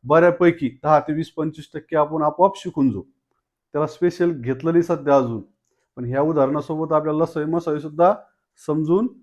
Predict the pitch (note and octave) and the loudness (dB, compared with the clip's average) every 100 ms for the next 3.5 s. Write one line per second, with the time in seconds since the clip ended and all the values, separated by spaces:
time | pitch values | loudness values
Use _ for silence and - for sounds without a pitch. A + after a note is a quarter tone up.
0 | _ _ _ A#2 A#2+ C3+ C3+ G#2+ A2 D#3+ | _ _ _ -6 0 0 -2 -10 -6 -4
1 | G3 C3 - _ _ _ _ _ _ _ | 0 -2 -4 _ _ _ _ _ _ _
2 | _ _ _ _ _ _ _ _ _ _ | _ _ _ _ _ _ _ _ _ _
3 | - C3+ E3+ F3 G3 | -20 -2 0 2 -2